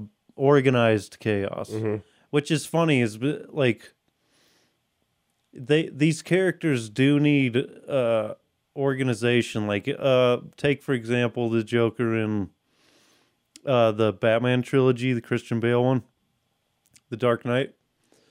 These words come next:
Speaker 1: Um, he claims to be the agent of chaos and all this and all that, but then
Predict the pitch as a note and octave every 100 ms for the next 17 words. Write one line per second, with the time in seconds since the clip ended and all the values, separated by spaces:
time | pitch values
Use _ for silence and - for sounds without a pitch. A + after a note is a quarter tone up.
0 | _ _ _ D3+ C3+ B2 A#2+ - A#2+ C#3+
1 | B2 D#3 E3 E3+ D3 - C3+ C#3+ C3+ C3
2 | C3 C3 A#2+ B2 A#2+ - A#2+ A#2 A2+ A2+
3 | - C3 A#2 A2+ A2+ A#2+ A2+ - A#2+ A2
4 | A2+ C3 C3 - B2 C3 - C3 D#3 D3